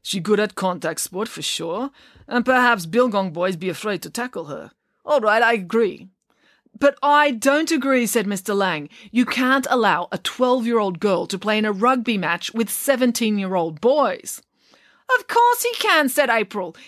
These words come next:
"It would be sexist not to. If he's gonna exclude me because of my gender, I'll have to consult a lawyer about that, and my family has a really good lawyer who costs, how much?" "Eight hundred dollars an hour," said Loretta.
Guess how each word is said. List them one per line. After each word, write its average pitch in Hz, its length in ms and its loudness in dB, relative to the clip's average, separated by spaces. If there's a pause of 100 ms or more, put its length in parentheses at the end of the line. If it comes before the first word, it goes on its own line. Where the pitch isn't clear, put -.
"It 392 100 -4
would 381 140 2
be 330 140 2
sexist - 680 -4
not 220 380 2
to. 320 360 0 (580)
If 269 100 0
he's 381 200 2
gonna 339 160 4
exclude 233 600 0
me 180 180 -6
because 190 280 -2
of 190 100 -2
my 170 320 -2
gender, 233 500 0 (280)
I'll 370 160 2
have 277 140 -4
to - 60 -14
consult 175 380 -4
a 160 60 -4
lawyer 220 420 -2
about - 280 -6
that, 175 260 -2 (200)
and 226 200 2
my 269 360 4
family 170 400 -4
has 190 160 -2
a 202 80 0
really 277 400 0
good 349 240 0
lawyer 196 320 2
who 208 140 2
costs, 226 480 0 (140)
how 294 160 0
much?" 403 340 -2 (480)
"Eight 220 180 0
hundred 226 260 -2
dollars 202 280 -4
an 156 80 -6
hour," 185 340 -8
said 147 220 -8
Loretta. 131 400 -16